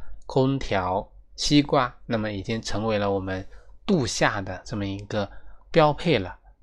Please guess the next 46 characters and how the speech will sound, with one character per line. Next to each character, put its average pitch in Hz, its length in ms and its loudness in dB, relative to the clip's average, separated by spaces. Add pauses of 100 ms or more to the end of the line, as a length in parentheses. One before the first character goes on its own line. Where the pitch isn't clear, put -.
(380)
那 123 80 -2
么 113 280 2
我 110 60 -2
们 110 380 -2 (380)
在 120 240 4
小 113 240 2
暑 127 180 -2
的 107 140 -2
节 104 160 -2
气 113 140 -2
的 113 80 0
时 - 120 0
候 107 220 0
呢， 104 260 -2 (400)
北 107 200 2
方 139 240 4
的 139 100 6
麦 135 380 0
子、 95 320 -6
南 101 360 -2
方 143 120 2
的 147 100 2
水 92 320 -4
稻 101 320 0 (240)
都 120 100 2
已 104 120 0
经 101 200 -4
成 101 300 -2
熟 98 240 0
了。 95 220 -2 (680)
古 120 220 4
时 120 480 2 (260)
很 - 160 -4
多 120 120 4
地 135 200 4
方 127 200 4
有 113 120 -2
这 110 140 -4
种 95 180 -4
食 107 300 2
新 160 340 2
的 98 300 0
习 107 320 0
俗， 95 400 -4 (420)
人 117 140 0
们 143 260 4